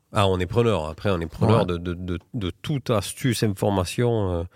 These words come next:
Speaker 1: on est preneur de
Speaker 2: Mm.
Speaker 1: tout. Je, je sais qu'il y a des gens qui jamais de la vie passeront là-dessus, hein. Ils te
Speaker 2: Bah,
Speaker 1: disent,
Speaker 2: y a
Speaker 1: euh,
Speaker 2: pas de souci, hein,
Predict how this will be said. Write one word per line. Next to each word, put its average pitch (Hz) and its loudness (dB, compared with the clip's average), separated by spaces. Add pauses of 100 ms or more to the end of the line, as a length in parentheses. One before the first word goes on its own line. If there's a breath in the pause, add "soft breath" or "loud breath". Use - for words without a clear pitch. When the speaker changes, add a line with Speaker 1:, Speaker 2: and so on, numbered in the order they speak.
(320 soft breath)
Speaker 1:
on 95 0
est 87 2
preneur 107 2
de 95 0
Speaker 2:
Mm. 123 -2
Speaker 1:
tout. 120 0 (440 loud breath)
Je, 101 0
je 90 -2
sais 110 0
qu'il 104 -4
y - 0
a 90 0
des 85 2
gens 123 2
qui 92 -2
jamais 90 -2
de 92 -2
la 85 -4
vie 95 -10 (100)
passeront 101 -4
là-dessus, 104 -4
hein. 98 -4 (120)
Ils 92 -4
te 139 2
Speaker 2:
Bah, 107 2
Speaker 1:
disent, 120 0
Speaker 2:
y - 0
a - 0
Speaker 1:
euh, - -4
Speaker 2:
pas 160 0
de - -6
souci, 135 -6
hein, 240 -6